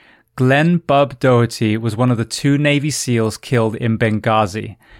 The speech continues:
and his friends Sean and T J founded this company to not only create great nutritional products, but also take ten percent of the proceeds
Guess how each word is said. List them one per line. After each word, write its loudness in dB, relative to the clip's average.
and 0
his -2
friends 0
Sean 0
and -4
T -4
J 0
founded -2
this -4
company -2
to -4
not 2
only 0
create 0
great 0
nutritional -4
products, -2
but -4
also 0
take -4
ten -2
percent -2
of -12
the -10
proceeds -2